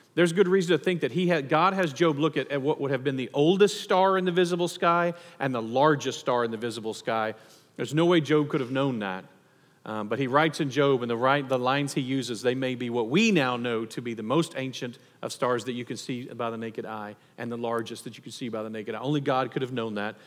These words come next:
thousands of years ago with Job. And so as we, as we look up into the night sky and God is declaring his power, that is wild that when you want to see his artistry, he says to look at one another. That's a separate conversation from,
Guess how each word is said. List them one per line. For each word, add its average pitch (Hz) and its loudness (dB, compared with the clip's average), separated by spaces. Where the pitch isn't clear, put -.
thousands 113 0
of 107 -8
years 110 -6
ago 110 -6
with 107 -8
Job. 107 0
And 104 -6
so 135 -4
as 120 -6
we, 147 0
as 147 0
we 170 8
look 165 4
up 175 4
into 165 -2
the 151 0
night 143 -2
sky 127 0
and 123 -8
God 135 0
is 120 -2
declaring 139 2
his 120 -8
power, 107 -2
that 113 -4
is 113 -6
wild 185 2
that 135 -2
when 139 -2
you 139 -2
want 131 -4
to 131 -8
see - -6
his 110 -8
artistry, 123 -2
he 123 -8
says 113 -8
to 131 -10
look 113 -8
at - -12
one 110 -8
another. 101 -6
That's 123 -14
a 131 -10
separate 110 -6
conversation 104 -6
from, 98 -10